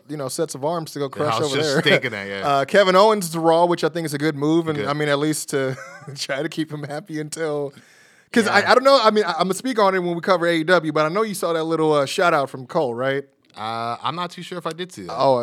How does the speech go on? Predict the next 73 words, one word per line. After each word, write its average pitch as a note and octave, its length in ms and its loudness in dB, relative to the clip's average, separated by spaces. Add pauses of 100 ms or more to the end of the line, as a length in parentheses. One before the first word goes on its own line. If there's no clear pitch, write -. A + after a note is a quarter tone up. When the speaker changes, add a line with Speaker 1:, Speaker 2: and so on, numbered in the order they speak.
(120)
Speaker 1:
I, A#2 140 -12
I'm C3 80 -8
gonna C3 140 -6
take - 180 -6
pleasure D3 320 -4
letting D3+ 200 -6
you D#3+ 60 -10
know. D#3+ 200 -8
Speaker 2:
Okay, G#2+ 180 -8
for G2+ 140 -14
sure. D3 100 -2
Speaker 1:
Uh, D3 160 6
Xia F#3 340 6
Li C4 160 2
got F3 220 4
drafted C#3+ 380 0
to B2+ 40 -10
SmackDown, C3 540 -6
which C#3 260 -6
I D3 80 4
didn't F3+ 140 2
realize D#3+ 220 4
she F3 140 -4
had D3+ 140 2
been D3 140 -6
doing, D3 240 0
uh, C3 160 0
some B2+ 460 -4 (420)
dark A3 240 4
matches. D3 320 -4
I D3 120 -2
mean, F#3 100 0
I G3 60 4
was A3+ 100 2
surprised A3+ 340 0
we G#3 60 -2
didn't G#3 100 -2
get G3 80 -4
Dakota F3+ 280 -2
Kai G3+ 260 0 (100)
'cause D#3 120 -6
I E3 40 0
know E3+ 140 0
she G3+ 160 -6
was G3+ 160 -6
doing D#3 180 -4
some B2 140 -12
stuff. B2+ 400 -6
Speaker 2:
Mm-hmm. A#2 240 -14 (340)
Speaker 1:
Um, D3 420 4
Street A3+ 260 -4
Profits A3+ 320 4
Speaker 2:
Yeah, G#3+ 80 2
Speaker 1:
on G3 60 -2
Raw. F#3 180 8
Speaker 2:
you're G3+ 80 6 (160)
right. F#2+ 100 -12
Yeah, A#2+ 180 -6
you're A2 160 -8
right A2 120 -8
on F#2 140 -12
that. F2 120 -20
Speaker 1:
So F#3 160 0
the E3+ 60 0
Street A3+ 240 -8
Profits G3+ 400 2
and F#3+ 160 -2
New A3 120 0
Day E3+ 200 2
switch, D#3+ 460 -2
switcheroo, D3+ 680 0
and D3+ 100 -2
then, D3 240 -4